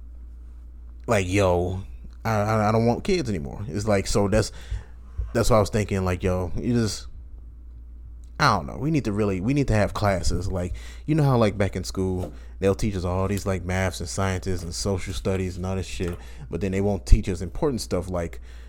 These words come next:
like taxes and all that good stuff. How to change a tire, change your oil, or not, not get duped,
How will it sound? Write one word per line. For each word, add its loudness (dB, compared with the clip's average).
like -6
taxes 6
and -8
all 0
that -2
good -6
stuff. -4
How 2
to 0
change 0
a 0
tire, 0
change 4
your 0
oil, 4
or 0
not, 4
not 0
get 0
duped, 0